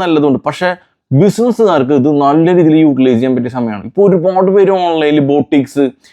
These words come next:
ബോട്ടിക്സ് ഒക്കെ ചെയ്യാൻ ഫുൾ ഓൺലൈനിൽ വീഡിയോസ് ഇട്ട് പൈസ ഉണ്ടാക്കുന്ന ബിസിനസ് കയറ്റുന്നുണ്ട്. ഇപ്പോഴും ട്രഡീഷണൽ ബിസിനസ് ഫോളോ ചെയ്തിട്ട് എന്നെ ആവശ്യമുള്ളവർ എന്നെ തേടി വരും എന്ന് പറഞ്ഞിരിക്കുന്ന ആളുകളുണ്ട്. അവരൊക്കെ ഒരു അഞ്ച്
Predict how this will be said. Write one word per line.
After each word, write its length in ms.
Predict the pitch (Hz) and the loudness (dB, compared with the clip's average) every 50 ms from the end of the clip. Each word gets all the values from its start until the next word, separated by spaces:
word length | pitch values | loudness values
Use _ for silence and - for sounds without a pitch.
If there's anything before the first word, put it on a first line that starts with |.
| _ - 120 | _ -4 -2
ബോട്ടിക്സ് 260 | 127 135 139 151 - | 0 0 0 0 -2
ഒക്കെ 100 | 180 170 165 | -2 -2 -2
ചെയ്യാൻ 200 | 180 170 165 151 - | -2 -2 -2 -4 -2
ഫുൾ 200 | - 190 196 208 214 214 226 220 | -2 0 0 2 2 2 2 2
ഓൺലൈനിൽ 360 | 208 196 185 175 175 175 180 170 190 | 4 4 2 2 2 2 2 2 2
വീഡിയോസ് 260 | 180 160 165 143 151 160 | 2 2 2 2 0 -2
ഇട്ട് 100 | 151 151 170 | -2 0 0
പൈസ 120 | 160 143 147 147 | 0 -2 -2 -2
ഉണ്ടാക്കുന്ന 300 | 143 139 139 135 131 131 139 | -2 -2 -2 -2 -2 -2 -2
ബിസിനസ് 220 | 139 139 127 120 131 135 | -2 -4 -8 -8 -4 -2
കയറ്റുന്നുണ്ട്. 320 | 139 127 123 123 110 101 95 _ _ _ _ _ _ _ _ _ _ _ - 156 | -2 0 2 0 0 -2 -4 _ _ _ _ _ _ _ _ _ _ _ -4 -4
ഇപ്പോഴും 280 | - - 202 208 226 214 220 | -4 0 0 2 2 2 0
ട്രഡീഷണൽ 460 | 196 190 170 160 175 180 170 - 196 196 190 | 0 0 2 2 2 0 0 0 -2 0 0
ബിസിനസ് 300 | 190 190 190 175 156 180 160 | -2 -2 -4 -6 -6 -8 -4
ഫോളോ 180 | 180 180 165 165 | -2 0 2 2
ചെയ്തിട്ട് 300 | 165 156 156 - - 165 160 156 _ _ _ _ _ _ _ _ - - 117 | 2 2 0 -2 -2 -4 -6 -6 _ _ _ _ _ _ _ _ -8 -4 -2
എന്നെ 200 | 120 123 139 175 208 | 0 2 2 2 2
ആവശ്യമുള്ളവർ 500 | 214 202 175 - 214 202 196 185 190 202 202 | 2 2 0 0 0 0 2 2 2 2 2
എന്നെ 200 | 190 180 170 175 160 | 0 0 -2 -2 0
തേടി 220 | 196 190 185 190 202 185 | 2 2 2 2 2 2
വരും 220 | 180 175 165 214 208 156 185 | 2 2 2 0 -2 -2 -6
എന്ന് 120 | 185 180 170 | -8 -6 -4
പറഞ്ഞിരിക്കുന്ന 420 | 180 175 170 175 160 151 160 165 180 185 _ _ _ _ _ _ _ _ - 165 | -4 -4 -4 -4 -4 -4 -4 -6 -8 -12 _ _ _ _ _ _ _ _ -2 0
ആളുകളുണ്ട്. 440 | 165 156 147 147 151 151 147 127 113 98 - 101 | 0 2 2 2 2 2 2 2 0 0 -2 -4
അവരൊക്കെ 240 | 113 131 165 165 190 | -4 -4 -6 -4 -4
ഒരു 60 | 202 | -4
അഞ്ച് 200 | 185 175 175 180 | -4 -4 -4 -2